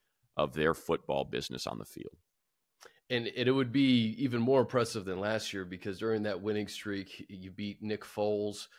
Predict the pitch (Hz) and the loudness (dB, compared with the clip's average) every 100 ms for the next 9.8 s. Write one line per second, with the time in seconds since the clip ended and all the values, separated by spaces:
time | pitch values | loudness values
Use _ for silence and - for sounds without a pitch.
0 | _ _ 90 98 104 95 110 107 101 107 | _ _ -10 -8 -6 -4 -4 -4 -4 -2
1 | 110 104 98 104 104 98 117 110 107 110 | -2 -4 -4 -2 -2 -2 -2 -2 -2 0
2 | 104 101 104 98 110 104 104 107 107 117 | 0 -2 -4 -4 -4 -4 -4 -4 -4 -4
3 | 104 98 98 98 104 107 104 104 98 95 | -4 -4 -6 -4 -2 -2 -2 -2 -4 -4
4 | 101 - 98 95 82 95 - 80 71 104 | -4 -4 -6 -6 -8 -12 -10 -2 -2 -2
5 | 104 - - _ - - 98 87 101 151 | -4 -10 -16 _ -20 -4 -2 -2 0 0
6 | 156 - - 113 135 131 127 123 117 110 | 0 -6 -10 -4 -4 2 4 4 2 -2
7 | 101 107 120 113 101 104 101 110 117 117 | -2 -2 0 0 -2 -8 -2 0 0 -4
8 | 110 117 - 110 - 110 107 - - - | -4 -4 -4 -10 -2 0 0 -2 -12 -16
9 | _ 101 104 107 98 98 98 | _ -2 -2 -2 -2 -2 -2